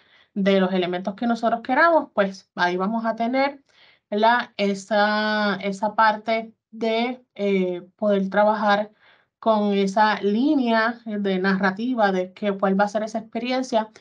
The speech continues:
y cuáles van a ser los recursos de información que son requeridos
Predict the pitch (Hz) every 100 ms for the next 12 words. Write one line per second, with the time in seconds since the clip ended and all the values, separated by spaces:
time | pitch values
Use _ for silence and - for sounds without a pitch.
0 | _ _ - 208 202 196 226 233 254 226
1 | 214 202 262 294 269 240 220 202 190 -
2 | 185 202 202 196 190 208 196 185 247 277
3 | 233